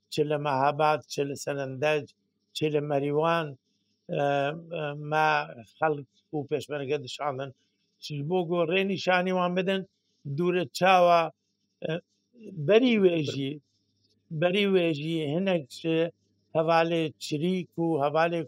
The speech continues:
komela hatibûn cem me, me ew tedrîb dikirin, e, me ew fêrî karê pêşmergayetî dikirin. Her duan de me de.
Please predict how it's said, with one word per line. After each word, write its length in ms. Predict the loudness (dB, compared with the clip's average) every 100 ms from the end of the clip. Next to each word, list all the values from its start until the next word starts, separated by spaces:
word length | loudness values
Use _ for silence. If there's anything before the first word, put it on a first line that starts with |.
| -4
komela 580 | -4 -2 0 2 0 -4 _ _ _ -4
hatibûn 580 | 0 0 0 -4 -4 0
cem 200 | 0 0
me, 160 | -2 -2
me 360 | -2 -2 -4 -8 _ _ _ -2
ew 120 | 0
tedrîb 520 | 0 0 -2 -2 0
dikirin, 460 | -2 -2 -2 -2 -2
e, 480 | -6 -6 -4 -4 -4 -6 -6
me 80 | -2
ew 180 | 0 0 -2
fêrî 300 | -2 -2 -4 -2
karê 220 | -2 -2
pêşmergayetî 800 | -8 -14 -12 -4 0 0 -4 -14
dikirin. 380 | -12 -6 -6 -8 _ _ _ _ _
Her 160 | -4 -4 -6 -6
duan 340 | -2 0 0
de 80 | -2
me 300 | -6 -6 -2
de. 120 | -2